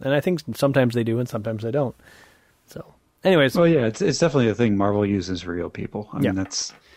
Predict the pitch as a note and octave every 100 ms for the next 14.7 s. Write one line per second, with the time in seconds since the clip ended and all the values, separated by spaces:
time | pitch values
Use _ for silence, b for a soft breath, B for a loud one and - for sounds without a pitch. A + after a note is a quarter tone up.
0 | b b - - F#2 F#2 F#2+ F2+ F2 G2+
1 | _ _ _ - F#2+ - - F#2+ F#2 F#2+
2 | - - - A2 A2 G#2+ A#2 - - -
3 | - G#3 D#3 C3 F3 D3+ C3+ B2 C3 C#3+
4 | B2+ - F3 - - D#3+ D#3+ A#2 A2 G#2
5 | C3 A#2+ A#2+ A#2+ B2+ A2+ A2+ D3 - -
6 | A#2 A2+ A#2+ A2+ A2+ G#2 A2+ A2 A2 -
7 | - _ - A#2+ A#2+ A2 G#2+ G#2 G2+ B2
8 | A2+ G#2 G#2 G#2+ - G#2 - - F#3 G#3
9 | E3 B2+ B2+ F#2+ G#2+ B2+ A#2+ A#2+ - D3+
10 | C#3 G#2+ A#2 G#2 D3 - G2+ - F#2+ -
11 | - A2+ F#2 F2 G2 A#2 A#2 A2 - -
12 | G#2+ G#2+ G#2+ C3 B2+ - B2+ G#2 G2+ G2
13 | - G2 F#2+ G2+ F#2+ F#2 F2+ F#2+ F#2 E2+
14 | F2 F2 E2+ F2+ - G#2+